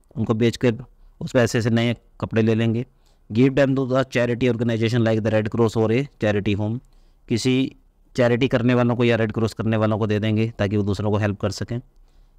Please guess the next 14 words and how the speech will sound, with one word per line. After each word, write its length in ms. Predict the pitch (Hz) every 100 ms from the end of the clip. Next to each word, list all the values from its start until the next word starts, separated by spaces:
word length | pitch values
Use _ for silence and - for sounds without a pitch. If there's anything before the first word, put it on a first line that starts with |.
| -
या 160 | 117
फिर 120 | 113 123
give 240 | 120 127
them 240 | 123 123 113
to 60 | 120
your 260 | 117 -
servant, 400 | 107 95 95 87 - _ _ _ _ _ _ _ _ -
आप 160 | 110 110
उसको 200 | 110 113
अपने 180 | 113 110
नौकर 260 | 107 107
को 100 | 104
दे 140 | 107 104
देंगे, 300 | 107 113